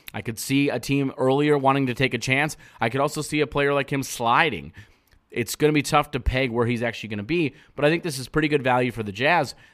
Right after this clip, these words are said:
And I will say that not only is it probably one of the best players available, it is also a player that fits a need. So as we take a look at their multi-year cap situation and what they've got in store for this coming season,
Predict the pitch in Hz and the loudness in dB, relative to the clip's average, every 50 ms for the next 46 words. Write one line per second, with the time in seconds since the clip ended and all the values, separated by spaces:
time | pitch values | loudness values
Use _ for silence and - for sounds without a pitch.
0 | _ _ - 127 127 127 135 151 156 151 143 - 151 147 139 131 127 123 131 135 | _ _ -4 0 0 2 4 6 4 4 4 2 2 2 4 2 0 2 2 2
1 | 139 147 151 156 147 139 127 127 117 110 - 131 127 127 127 123 120 123 120 113 | 2 2 2 2 0 0 0 -2 -4 -4 0 0 2 2 2 0 -2 -2 -2 0
2 | 117 117 110 110 107 110 107 - - - 104 98 92 87 92 90 127 165 202 202 | 0 -2 -2 -2 -2 -2 -4 -4 -4 -4 -4 -4 -4 -6 -6 -2 0 2 2 2
3 | 165 127 117 113 110 - _ _ _ _ _ _ - 120 120 113 107 - - 131 | 2 0 0 -2 -2 -4 _ _ _ _ _ _ -4 -4 -4 -4 -4 -2 0 2
4 | 139 143 131 - 131 117 110 - - - 127 135 165 175 147 127 117 113 - - | 2 2 0 0 -2 -2 -2 -2 -4 -2 0 0 2 2 2 2 0 -2 -4 -10
5 | - _ - 127 117 - - 143 139 - 160 151 135 135 139 156 175 180 151 110 | -16 _ -6 -6 -6 -4 -4 -4 -2 -2 -2 -2 0 0 0 0 -2 -2 -4 -6
6 | - 92 - _ _ _ _ - - 127 127 110 117 123 113 - 139 170 180 - | -6 -8 -14 _ _ _ _ -6 -4 -2 -2 -2 -2 -6 -2 0 0 0 0 -2
7 | - - - 147 143 139 143 143 139 - - - _ - 113 123 120 117 - - | -4 -4 -2 -2 0 2 2 2 0 -2 -6 -14 _ -4 -2 -2 -2 -2 -4 -8
8 | - - _ - 123 120 117 117 123 123 127 127 - 123 120 117 113 110 - 120 | -14 -20 _ -2 0 0 2 2 2 2 0 0 -2 -4 -2 -2 -4 -2 -4 -4
9 | 113 - - 107 107 110 107 104 101 110 104 98 98 104 104 113 110 - 110 107 | -4 -6 -8 -10 -8 -6 -6 -6 -6 -8 -8 -8 -8 -6 -4 -6 -6 -4 -6 -6
10 | 95 - 113 107 104 - 82 95 - - - 113 113 110 104 - 101 101 107 104 | -6 -4 -4 -4 -4 -4 -6 -10 -12 -6 -2 -2 0 0 -2 -4 -8 -8 -8 -8
11 | - - - 117 131 147 135 - - 85 80 82 82 87 | -8 -6 -4 -4 -2 -2 -4 -6 -8 -10 -10 -12 -12 -14